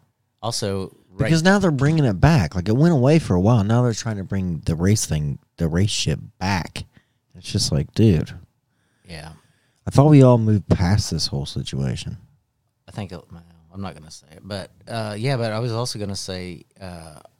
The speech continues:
Speaker 1: I think I've heard it on, now I haven't checked it out, but I guess you can go online and actually watch the slave trade online. Uh, in,
Speaker 2: <clears throat>
Speaker 1: um,
Speaker 2: No shit. Like over in Africa?
Speaker 1: It's, no, it's over in, um, what's the country that Gaddafi was part, uh, the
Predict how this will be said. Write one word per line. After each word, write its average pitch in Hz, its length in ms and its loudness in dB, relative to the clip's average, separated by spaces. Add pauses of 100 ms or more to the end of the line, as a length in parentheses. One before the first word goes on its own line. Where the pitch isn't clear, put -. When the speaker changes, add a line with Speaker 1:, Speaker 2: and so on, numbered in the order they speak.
Speaker 1:
I 95 100 -18
think 131 240 -12
I've 117 120 -8
heard 107 220 -10
it 101 40 -6
on, 95 300 -8
now 98 140 -8
I 110 100 -4
haven't 117 320 -2
checked 98 300 -8
it 87 80 -10
out, 98 420 -4
but 90 120 -12
I 87 100 -10
guess 113 260 -8
you 104 100 -10
can 95 120 -12
go 95 120 -8
online 90 580 -8
and 80 140 -14
actually 85 340 -14
watch 87 360 -12
the - 60 -18
slave 90 380 -12
trade 80 480 -14
online. 85 680 -14 (360)
Uh, 80 320 -16 (200)
in, 185 340 2
Speaker 2:
<clears throat> - 20 -8
Speaker 1:
um, 76 380 -12
Speaker 2:
No 104 220 -2
shit. 123 500 -2
Like 101 220 0
over 107 240 -2
in 95 60 -2
Africa? 117 560 -4
Speaker 1:
It's, 120 260 -8
no, 110 600 -6
it's - 340 -12
over 104 320 -8
in, 90 180 -10
um, 82 240 -14
what's 113 260 -10
the 101 140 -12
country 98 380 -12
that 92 200 -14 (240)
Gaddafi 92 460 -14
was 90 140 -20
part, 90 280 -18
uh, 85 300 -14 (480)
the 85 100 -20